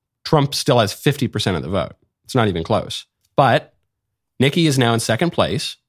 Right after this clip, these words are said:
She's got eighteen points. And she's ahead of everyone else, including Ron DeSantis. So the field is winnowing. And I always feared this would happen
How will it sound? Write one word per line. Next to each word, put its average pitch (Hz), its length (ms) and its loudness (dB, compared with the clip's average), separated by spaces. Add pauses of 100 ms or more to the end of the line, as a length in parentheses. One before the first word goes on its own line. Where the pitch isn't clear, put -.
(260)
She's 110 180 -4
got 101 220 0
eighteen 110 400 -2
points. 85 440 -8 (920)
And 123 640 0
she's 131 260 -2
ahead 143 220 2
of 143 340 -4 (800)
everyone 135 300 2
else, - 280 -6 (800)
including 156 360 2
Ron 135 240 2
DeSantis. - 520 -4 (500)
So - 160 -4
the 143 80 0
field 226 360 0
is 151 140 2
winnowing. 120 520 -2 (800)
And 104 100 -2
I 104 180 0
always 156 420 2
feared 135 320 2
this 104 160 -4
would 104 80 0
happen 104 400 -2